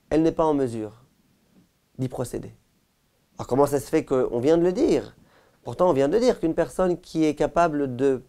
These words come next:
parler mais pas d'entendre, elle peut procéder au Trumot ou Maasrot. Dit le Kaf HaChaim, non, il s'agit de deux types de personnes.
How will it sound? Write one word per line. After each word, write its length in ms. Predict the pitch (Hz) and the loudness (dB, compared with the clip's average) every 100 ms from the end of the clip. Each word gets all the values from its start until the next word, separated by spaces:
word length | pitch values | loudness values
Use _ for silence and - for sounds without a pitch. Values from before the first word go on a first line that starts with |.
| _ | _
parler 380 | 156 139 160 170 | -2 2 2 2
mais 120 | 143 | 2
pas 120 | 151 | 0
d'entendre, 480 | 143 139 165 208 254 - _ _ _ 175 | 0 -2 0 -2 -2 -10 _ _ _ 0
elle 80 | |
peut 120 | 185 262 | 4 4
procéder 340 | 240 196 180 | 4 -2 -2
au 20 | |
Trumot 280 | 156 143 135 131 | -4 -6 -8 -6
ou 60 | |
Maasrot. 320 | 117 117 - - _ _ _ _ - _ - | -10 -12 -18 -20 _ _ _ _ -20 _ -2
Dit 120 | 202 | 2
le 100 | 220 | 4
Kaf 180 | 196 180 | 2 -2
HaChaim, 400 | - 160 175 196 | -4 -2 0 0
non, 160 | 143 - | -2 -6
il 80 | 135 | -8
s'agit 220 | 151 160 | -6 -4
de 80 | 151 | -2
deux 120 | 160 | -4
types 160 | 156 117 | -6 -14
de 80 | |
personnes. 400 | 104 107 - - | -12 -14 -18 -20